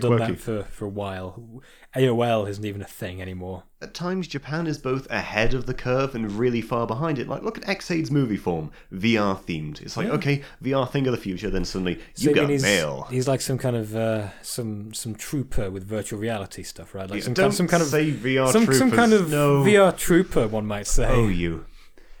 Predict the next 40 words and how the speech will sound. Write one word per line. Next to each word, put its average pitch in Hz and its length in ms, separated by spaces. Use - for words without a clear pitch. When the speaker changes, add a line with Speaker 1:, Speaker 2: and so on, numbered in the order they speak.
Speaker 2:
And 139 180
they 139 140
just 165 240
seem 147 160
so 135 360
far 127 240
behind 117 380
in 104 140
some 107 600
aspects. 131 460
It's 123 100
like 156 240
even 143 220
in 127 240
Build's 110 380
theme, 98 180
"Be 190 160
the 202 80
one, 180 160
we've 165 160
heard 143 180
it. - 160
It's - 240
okay, 214 500
but - 140
it 165 60
just 190 180
sounds 170 440
like 147 220
music 135 340
from 127 140
four 120 240
years 117 240
ago." 82 300
Speaker 1:
Yeah, 202 640
I 196 40
mean, 196 140
it's 160 180
not 127 200
bad. 104 360